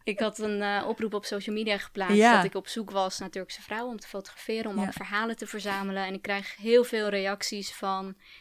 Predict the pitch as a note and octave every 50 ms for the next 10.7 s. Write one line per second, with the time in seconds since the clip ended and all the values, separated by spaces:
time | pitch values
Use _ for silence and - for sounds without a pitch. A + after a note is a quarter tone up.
0 | - - _ - B3+ B3+ B3 A#3+ A3 G#3+ F#3+ G3+ G3+ - G#3+ A3 A3+ A#3 A3+ -
1 | G#3 G3+ G3 F#3+ F#3+ G3 G3 F#3+ G3 G3 G3 F#3+ G3+ G3+ F#3+ F3+ - G#3 G3+ F#3
2 | G3 - - G3+ G#3 G#3 A3 A#3 A#3 A3+ A3+ A3 G#3 G#3 G#3 G#3+ A#3 B3 A#3+ A#3+
3 | A3+ A3 G#3+ G#3+ G#3+ G#3 G3+ G3 G3 - - - B3 B3+ B3+ A#3+ A3+ A3 G#3+ G#3+
4 | G#3+ G#3 G#3 G3 F#3+ F#3+ G3 G#3+ - - - A#3+ A#3+ A#3+ - - - - - A#3
5 | A3+ A3+ A#3 A3 G3+ F#3 F#3+ G3 F#3 F3 F3 - - - - _ - A3 A#3 B3+
6 | B3+ B3+ G3 A#3 G#3 A3 A3 A3 G#3+ G#3 G#3 G3 - - F#3+ F#3 F#3 F#3 F#3+ F#3+
7 | G3 - _ - - - - - - - - - _ _ _ - - A3+ A3+ G#3
8 | A#3 A3 - A3 G#3 G3+ G3 G3+ G#3 G#3+ G#3+ A3 A#3 - - - - A3+ G3+ -
9 | G#3 G#3 G3+ G#3 - - G#3 G3+ G3 G3 - G#3 G3 G#3 G3+ G#3 G#3 G3+ G3+ G3
10 | - G#3 G3 G3+ F#3 F#3 G3 G3 G3 G3 - - - -